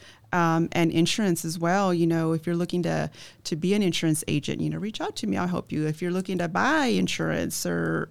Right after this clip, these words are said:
um, if you want me to review your policies, you know, reach out to me. Um, or, um, I mean, just like I said, the sky's the limit.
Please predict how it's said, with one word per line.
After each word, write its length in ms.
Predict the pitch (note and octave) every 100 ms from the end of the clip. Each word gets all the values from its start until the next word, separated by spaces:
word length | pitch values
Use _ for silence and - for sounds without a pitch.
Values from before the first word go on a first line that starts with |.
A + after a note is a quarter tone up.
| -
um, 320 | E3+ E3+ E3+ F3+
if 160 | E3+
you 60 | F3+
want 160 | F3
me 80 | F3
to 100 | E3
review 840 | E3 E3+ D#3 F3 A#3 E4 B3+ F#3+ F3
your 180 | E3+
policies, 640 | D#3+ - D#3+ D#3+ - D#3 D#3+
you 60 | E3
know, 120 | E3
reach 220 | G#3+ -
out 140 | D4 D4+
to 100 | G3
me. 180 | D#3+ - _ _ _ _ _
Um, 520 | - F3 E3 E3 D#3+ - -
or, 420 | F3 E3+ E3 E3+ -
um, 760 | - F3 F2 E3+ - - A#2 - -
I 80 | F#3
mean, 200 | F#3+ F#3
just 320 | A#3 C4+ -
like 200 | C4+ D#4+
I 20 |
said, 380 | D4+ G#3+ G#3+ A3+ -
the 180 | F#3+
sky's 440 | A#3 - G3+ A3+ A#3+
the 100 | C4+
limit. 380 | F#3+ F#3 F#3